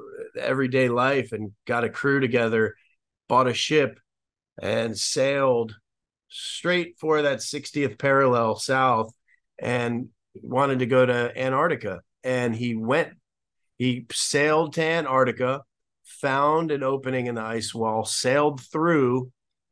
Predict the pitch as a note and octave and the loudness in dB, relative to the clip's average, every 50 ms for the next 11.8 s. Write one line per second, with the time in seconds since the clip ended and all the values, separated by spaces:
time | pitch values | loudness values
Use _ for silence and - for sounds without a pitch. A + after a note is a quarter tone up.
0 | _ _ _ - - D#3+ D3+ D3 D#3 D3 C#3 C#3 C#3 C#3 C#3 C#3 - _ _ _ | _ _ _ -8 -2 0 2 2 4 4 4 4 4 4 2 0 -2 _ _ _
1 | _ - - D3 C#3+ B2+ B2+ B2+ - - B2+ B2 B2+ C3+ C#3+ C#3 C#3+ C3+ C3 B2+ | _ -10 -6 -4 -2 -2 -4 -4 -4 -4 -4 -2 0 0 0 0 0 0 -2 -2
2 | B2+ - - - - - E3 D#3+ D3+ C#3 C3 B2+ C#3+ C3 B2+ _ _ _ _ _ | -4 -6 -8 -6 -4 0 2 2 2 2 0 -2 -4 -6 -10 _ _ _ _ _
3 | _ _ _ _ _ _ _ _ - - - C3 C3+ C3+ C3+ C3+ C3+ C3+ C3 C3+ | _ _ _ _ _ _ _ _ -14 -8 -2 0 0 0 0 0 -2 -2 -2 -2
4 | C3 C3+ C3+ C3+ C3 C3 B2+ B2+ B2+ B2 A#2+ A#2+ A#2+ - _ _ _ _ _ _ | -2 -2 0 0 0 0 0 0 -2 -2 -4 -6 -10 -14 _ _ _ _ _ _
5 | _ - A#2 - _ - - - C3 C3+ C#3+ D3 D3+ D#3 D3+ D3+ C#3 C#3+ C#3 C3+ | _ -18 -18 -18 _ -18 -10 -6 -2 0 0 0 0 0 0 2 2 2 2 0
6 | A#2+ - - D3 C#3 C#3 C3+ B2+ B2 B2 B2 B2 C3 C3 _ _ _ _ _ _ | -2 -2 0 0 0 0 0 -2 -4 -4 -4 -4 -6 -10 _ _ _ _ _ _
7 | - - B2+ C3 B2+ B2+ B2+ B2+ A#2+ A#2+ A#2+ A#2 A2+ A#2 A#2 B2 B2+ B2+ C3 B2 | -8 -2 0 2 2 2 2 0 0 0 -2 -2 -2 0 0 2 2 2 0 -2
8 | A#2 A#2+ A#2 A#2+ A2+ G#2 - B2+ B2 B2 A#2 A2+ A2 - B2+ A2+ A2 A2 A2 G#2+ | -4 -6 -10 -12 -12 -8 -6 -4 -2 -2 -2 -2 -4 -4 -4 -4 -2 -2 -2 -2
9 | G2+ B2 D3 D3+ B2+ - E3 D3+ D3 D3 D3 - _ _ _ _ _ _ _ _ | 0 0 -2 -2 -2 0 0 2 0 0 -2 -6 _ _ _ _ _ _ _ _
10 | _ _ - - - A#2+ A#2+ A#2 A#2+ A#2 A#2 A2+ A2+ A2 A2 G#2 G2+ G#2 - _ | _ _ -8 -4 -2 0 2 2 2 2 2 2 0 0 -2 -2 -6 -10 -14 _
11 | _ _ _ _ - - A#2+ B2 A#2+ A#2+ A#2 A#2 A2+ G#2+ - - | _ _ _ _ -8 -2 -2 0 0 2 0 0 -2 -2 -6 -8